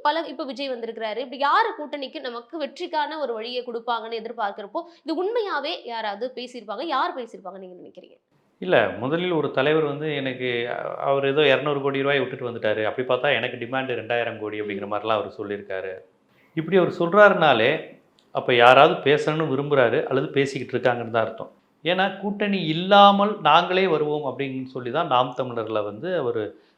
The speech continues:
Speaker 2: அந்த தம்பிகளை வந்து நம்ப வைக்கிறாங்க. அவங்களுடைய இதே வந்து திராவிட கட்சிகள் மோசம், தேசிய கட்சிகள் மோசம், யாருமே யோகியம் கிடையாது, எல்லாருமே ஊழல்வாதிகள், நாங்கள் மட்டும்தான் இனத்திற்காக நிக்கிறோம் அப்படிங்கிற ஒரு பரப்புரையை சொல்லி அவரு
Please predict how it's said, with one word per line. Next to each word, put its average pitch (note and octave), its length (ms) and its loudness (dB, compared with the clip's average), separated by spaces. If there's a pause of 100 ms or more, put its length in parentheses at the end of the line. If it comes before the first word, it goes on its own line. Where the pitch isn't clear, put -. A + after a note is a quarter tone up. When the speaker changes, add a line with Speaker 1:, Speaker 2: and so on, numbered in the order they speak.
Speaker 2:
அந்த A2 560 2
தம்பிகளை B2+ 480 -2
வந்து A2+ 180 -8
நம்ப A#2 340 -4
வைக்கிறாங்க. F#2+ 400 -6 (120)
அவங்களுடைய C3+ 460 -6
இதே F#3 140 -2
வந்து E3 280 -6
திராவிட D3 340 2
கட்சிகள் C#3 340 -8
மோசம், B2+ 420 -10
தேசிய C3+ 360 -8
கட்சிகள் A#2 420 -14
மோசம், G#2+ 360 -14 (680)
யாருமே E3 480 10
யோகியம் C3+ 280 0
கிடையாது, G#2+ 360 0
எல்லாருமே D3 400 4
ஊழல்வாதிகள், A2 720 -2
நாங்கள் B2 340 0
மட்டும்தான் D#3 400 -2
இனத்திற்காக B2+ 540 -6
நிக்கிறோம் G#2+ 440 -8 (640)
அப்படிங்கிற B2 480 -2
ஒரு C3 280 -2
பரப்புரையை A#2 460 -2
சொல்லி A2+ 360 -6
அவரு G#2+ 500 -4